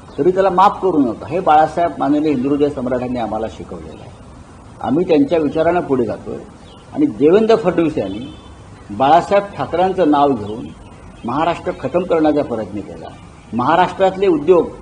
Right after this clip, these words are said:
महाराष्ट्रातला रोजगार गुजरातमध्ये खेचून नेत असताना हेच फडणवीस तोंडाला कुलूप लावून बसले आणि राजकीय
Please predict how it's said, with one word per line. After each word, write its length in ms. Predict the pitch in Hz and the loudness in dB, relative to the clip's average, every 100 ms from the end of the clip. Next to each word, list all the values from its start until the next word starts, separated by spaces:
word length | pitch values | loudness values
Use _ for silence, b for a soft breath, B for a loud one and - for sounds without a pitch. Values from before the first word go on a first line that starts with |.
| - | -12
महाराष्ट्रातला 680 | 120 147 170 - 170 165 170 | -4 0 0 -2 -4 0 2
रोजगार 440 | 143 135 156 123 - - - - - - - 113 | 2 2 4 2 0 -14 -20 -20 -20 -20 -16 -8
गुजरातमध्ये 840 | 117 147 196 190 190 196 190 156 - - - | 2 6 6 6 2 4 2 0 -8 -18 -4
खेचून 360 | 143 139 208 214 | -2 0 0 0
नेत 220 | 214 - | 0 0
असताना 560 | 147 - 131 117 113 107 - - - - | 0 0 -4 -4 -8 -10 -16 -20 -20 -2
हेच 240 | 156 214 - | 4 4 2
फडणवीस 560 | 175 180 156 101 - - - - - - - - - - | 4 6 4 0 -8 -18 -20 -20 -20 -20 -20 -20 -20 0
तोंडाला 380 | 147 156 185 196 | 4 6 8 6
कुलूप 300 | 196 180 185 | 4 0 4
लावून 240 | 196 185 | 6 6
बसले 480 | 147 117 101 90 - - - - - - - - | 4 0 -6 -14 -18 -20 -20 -20 -20 -20 -20 -4
आणि 360 | 120 151 214 220 - - - | 0 2 2 -2 -4 -14 -8
राजकीय 500 | 131 139 139 - | -2 0 -2 6